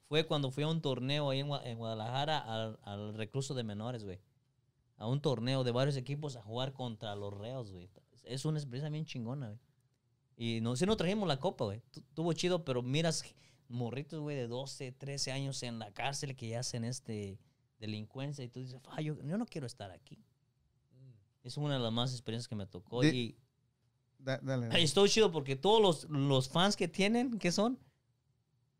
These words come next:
Speaker 1: Puros reos, güey. Puro, no tienes otra cosa. Ya. Mejor
Speaker 2: Entonces,
Speaker 1: experiencia.
Speaker 2: desde ahí eras malito.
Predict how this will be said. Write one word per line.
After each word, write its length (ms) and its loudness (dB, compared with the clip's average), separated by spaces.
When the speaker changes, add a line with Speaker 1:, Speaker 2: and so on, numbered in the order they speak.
Speaker 1:
Puros 320 -4
reos, 260 -6
güey. 140 -12
Puro, 320 -12
no 140 -8
tienes 200 -8
otra 220 -14
cosa. 220 -20
Ya. 140 -12
Mejor 220 -10
Speaker 2:
Entonces, 360 2
Speaker 1:
experiencia. 160 4
Speaker 2:
desde 140 4
ahí 160 8
eras 180 6
malito. 420 2